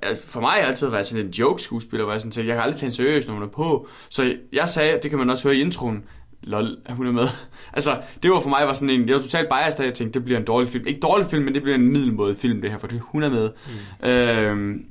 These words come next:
Speaker 1: og jeg ved ikke, hvorfor jeg bas-, hvad jeg baserer det her på. Jeg er faktisk tilfældigvis i søndags, vi optager det her tirsdag, der så jeg en, en gyserfilm, nu laver jeg situationstegn, gyserfilm med hende i,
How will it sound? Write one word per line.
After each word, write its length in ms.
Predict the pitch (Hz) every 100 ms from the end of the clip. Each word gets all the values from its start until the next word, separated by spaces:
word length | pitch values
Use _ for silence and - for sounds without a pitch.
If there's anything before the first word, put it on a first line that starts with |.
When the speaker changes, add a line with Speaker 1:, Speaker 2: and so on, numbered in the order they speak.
| - - -
Speaker 1:
og 200 | 139 143
jeg 120 | 147
ved 100 | 156
ikke, 120 | 143
hvorfor 200 | 127 120
jeg 100 | 123
bas-, 220 | 120 120 -
hvad 100 | 131
jeg 100 | 123
baserer 260 | 123 160
det 80 | 127
her 80 | 123
på. 100 | 135
Jeg 80 | 131
er 100 | 127
faktisk 380 | 147 147 123 - - - -
tilfældigvis 720 | 151 147 175 139 123 117 - - - - -
i 120 | 131
søndags, 600 | - - 185 104 98 -
vi 100 | 131
optager 280 | 135 135 123
det 120 | 127
her 120 | 120
tirsdag, 540 | - - 156 - 92 87 - - - -
der 60 |
så 160 | 131 160
jeg 80 | 127
en, 80 | 110
en 280 | 117 110 107 -
gyserfilm, 540 | 123 143 143 120 - 101
nu 260 | 113 123
laver 200 | 117 123
jeg 140 | 113 123
situationstegn, 800 | 123 120 120 120 117 117 110 110 - -
gyserfilm 540 | 147 147 151 - 110
med 120 | 110
hende 340 | 123 127 139 -
i, 260 | 127 110